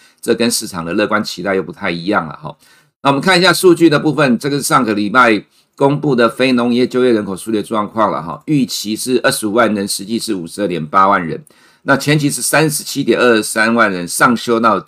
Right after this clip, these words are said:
呃，三十九点八万人哈。前，其实重点也在于前期还往上修正，并不是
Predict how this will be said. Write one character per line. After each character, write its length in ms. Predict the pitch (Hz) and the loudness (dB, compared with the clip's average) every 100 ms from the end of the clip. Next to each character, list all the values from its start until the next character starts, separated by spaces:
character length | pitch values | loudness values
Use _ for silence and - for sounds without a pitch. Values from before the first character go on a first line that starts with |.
| - | -10
呃， 120 | 87 | -8
三 320 | 78 - 135 | -6 -4 -4
十 120 | - | -4
九 180 | 92 98 | -6 -4
点 180 | 98 82 | -4 -6
八 240 | 76 101 98 | -2 0 2
万 180 | 98 80 | 2 0
人 100 | - _ | -6 _
哈。 260 | _ - - | _ -20 -20
前， 320 | - 104 98 | -12 -8 -8
其 160 | 101 113 | -8 -8
实 240 | 113 123 113 | -2 -2 0
重 180 | - 113 | 0 0
点 160 | 95 87 | 0 -6
也 140 | 82 | -6
在 220 | 78 110 | 0 0
于 100 | 95 | 0
前 260 | - - 101 | -2 -6 -6
期 300 | - 85 82 _ _ _ _ | -6 -12 -14 _ _ _ _
还 140 | 117 | 0
往 240 | 131 107 85 | 4 4 2
上 180 | 123 110 | 0 0
修 300 | - 104 98 | -2 -4 -2
正， 220 | 107 92 | -2 -2
并 240 | 151 135 | 2 2
不 120 | 113 | 2
是 400 | 113 - 147 104 | 0 2 2 2